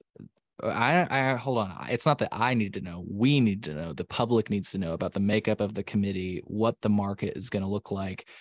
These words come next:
Because frankly, and maybe this is where we wrap up. I mean, of course, you still have your thoughts, but, like, I feel like the descheduling component, the, the other reason that I like it so much is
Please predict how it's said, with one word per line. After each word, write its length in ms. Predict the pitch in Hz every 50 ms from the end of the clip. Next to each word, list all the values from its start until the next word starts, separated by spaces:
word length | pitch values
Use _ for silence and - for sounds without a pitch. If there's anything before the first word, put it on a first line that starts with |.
| - - - _ -
Because 200 | - 131 127 -
frankly, 600 | - 143 143 156 156 - - 113 107 104 104 - _ _ _ _ _ _ _ _
and 240 | - 95 107 117 117
maybe 160 | 120 120 117
this 180 | 113 117 - -
is 120 | 107 110
where 100 | 113 110
we 160 | 107 104 104 101
wrap 300 | 98 110 110 110 107 -
up. 220 | 120 113 113 - _ _ _ -
I 60 | -
mean, 140 | 123 117 110 110
of 100 | 104 -
course, 320 | - - 113 - - -
you 140 | 113 107 - _ _ _ _ _
still 340 | - - - 113 98 - - - 110
have 180 | 110 117 104
your 80 | 113 104
thoughts, 280 | - 113 107 104 - -
but, 140 | - 104
like, 240 | 101 107 107 104 - - - - - - - - _ - _ _ _ _ _ _ _ _ _ _ _ _ _ _ _ _ -
I 140 | 113 123 123
feel 160 | - 151 156
like 140 | 151 147 -
the 80 | 135
descheduling 520 | 120 127 123 - - 131 127 127 131 120 113
component, 600 | - 120 107 - - 123 120 117 113 107 101 98 - _ _ _ _ _ _ _ _ _ _ _ _ _ _ _ _ _ _ _
the, 200 | - 113 110 107 - - 107
the 160 | 110 117 117
other 120 | 117 117
reason 240 | 113 113 113 113 117
that 100 | 110 107
I 40 | 104
like 240 | 101 107 110 107 -
it 80 | -
so 140 | - - 107
much 180 | 104 104 - -
is 240 | 104 101 - -